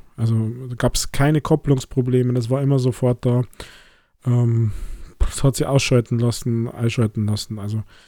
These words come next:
ich hatte hier mit Konnektivität oder so überhaupt keine Probleme. Akkulaufzeit wird okay mit fünfzehn Stunden mit der Chroma-Beleuchtung und zwanzig ohne Chroma-Beleuchtung.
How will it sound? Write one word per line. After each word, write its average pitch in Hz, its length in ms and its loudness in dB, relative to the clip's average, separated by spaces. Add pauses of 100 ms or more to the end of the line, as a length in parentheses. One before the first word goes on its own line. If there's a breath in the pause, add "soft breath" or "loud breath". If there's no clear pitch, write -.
(120 soft breath)
ich - 100 -8
hatte 117 220 0
hier 120 240 2
mit 120 320 -2
Konnektivität 123 960 0
oder 117 140 0
so 117 160 -2
überhaupt 139 480 2
keine 104 220 -4
Probleme. 90 480 -12 (800 soft breath)
Akkulaufzeit 160 640 2
wird 143 160 2
okay 139 260 0
mit 127 400 0
fünfzehn 151 380 2
Stunden 147 320 2
mit 139 160 2
der 170 80 2
Chroma-Beleuchtung 131 840 2
und 117 120 -2
zwanzig 117 440 -2
ohne 180 280 2
Chroma-Beleuchtung. 143 960 2